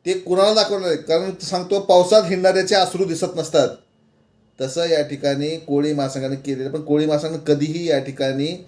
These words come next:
श्रेय घेण्यासाठी कोणतंच काम केलेलं नाही.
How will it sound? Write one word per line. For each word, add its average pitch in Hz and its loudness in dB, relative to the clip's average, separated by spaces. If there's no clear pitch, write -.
श्रेय 220 8
घेण्यासाठी 214 -2
कोणतंच 190 -2
काम 156 -2
केलेलं 120 -6
नाही. 98 -14